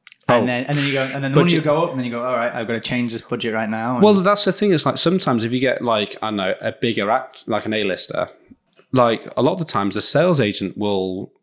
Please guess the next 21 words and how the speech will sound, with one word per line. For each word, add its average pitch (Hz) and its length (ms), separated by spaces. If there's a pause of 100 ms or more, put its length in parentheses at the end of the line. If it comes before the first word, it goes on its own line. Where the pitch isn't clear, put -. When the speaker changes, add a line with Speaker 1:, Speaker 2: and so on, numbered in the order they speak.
(160)
Speaker 2:
like, 98 420 (1300)
leverage 117 600
that 104 240
money 104 520 (600)
so - 200
you 101 140
can 107 340
afford 107 300
the - 100
actress, - 460
so, - 460
or 98 340
actor, 92 500
or, 87 300 (720)
and 120 120
that'll 113 160
go 107 180
up. - 380
So, 95 300
yeah. 101 260 (640)
Speaker 1:
Cool. - 280